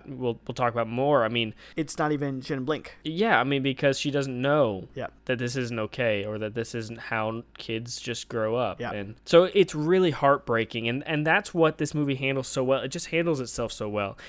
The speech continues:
Speaker 1: It
Speaker 2: Man.
Speaker 1: balances those emotions really beautifully, and
Speaker 2: It doesn't feel like a message movie. I
Speaker 1: No.
Speaker 2: never felt like I was being hit over the head with it.
Speaker 1: Never.
Speaker 2: The message is clear by the end, I think,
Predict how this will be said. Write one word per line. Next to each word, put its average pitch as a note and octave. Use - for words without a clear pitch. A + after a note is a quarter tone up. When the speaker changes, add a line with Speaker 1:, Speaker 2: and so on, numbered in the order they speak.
Speaker 1:
It C#3+
Speaker 2:
Man. C#3
Speaker 1:
balances D3+
those C3+
emotions B2
really D3
beautifully, A#2+
and G#2+
Speaker 2:
It D#3
doesn't F3+
feel G3
like F3
a D3
message D#3+
movie. F3
I C#3
Speaker 1:
No. D#3+
Speaker 2:
never D#3
felt E3
like D3+
I D3
was C#3
being C3+
hit C#3+
over B2+
the A#2
head C3+
with C#3+
it. C#3+
Speaker 1:
Never. A2+
Speaker 2:
The D#3+
message F3+
is D3
clear F3
by C#3
the B2+
end, A#3
I D#3+
think, B2